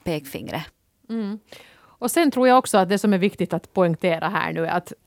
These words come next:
Speaker 2: alla ni som tycker att porr är spännande och blir tända på porr,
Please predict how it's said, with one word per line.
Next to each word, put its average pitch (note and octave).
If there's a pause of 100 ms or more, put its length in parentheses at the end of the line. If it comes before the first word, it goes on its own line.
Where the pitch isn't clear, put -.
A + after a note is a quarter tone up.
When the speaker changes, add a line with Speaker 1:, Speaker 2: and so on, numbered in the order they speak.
(120)
Speaker 2:
alla A3
ni F#3
som D#3
tycker -
att -
porr F3 (200)
är D#3+ (100)
spännande D#3
och F#3
blir F#3
tända D#3+
på D#3
porr, F3+